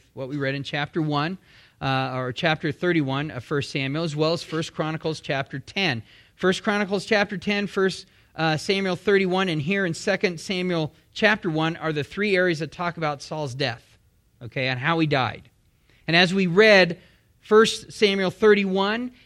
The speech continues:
and First Chronicles ten line up perfectly, fit like a glove.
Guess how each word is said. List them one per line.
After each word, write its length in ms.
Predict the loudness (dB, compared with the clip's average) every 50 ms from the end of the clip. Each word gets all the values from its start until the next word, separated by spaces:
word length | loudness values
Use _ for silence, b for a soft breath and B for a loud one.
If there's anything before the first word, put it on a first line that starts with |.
| b b -4
and 260 | -2 -2 0 -2 -4
First 320 | -4 -2 -2 -2 -2 -4 -10
Chronicles 540 | -8 -6 -4 -4 -4 -4 -4 -6 -8 -8
ten 320 | -8 -6 -4 -4 -2 -2 0
line 260 | 0 0 0 0 -2
up 140 | -4 -4 -6
perfectly, 640 | -6 -4 -4 -2 -2 -4 -6 -4 -4 -4 -4 -6 _
fit 260 | _ 0 0 0 2
like 220 | 2 0 0 0 -2
a 60 | -4
glove. 500 | -2 0 2 2 2 0 -2 -6 -12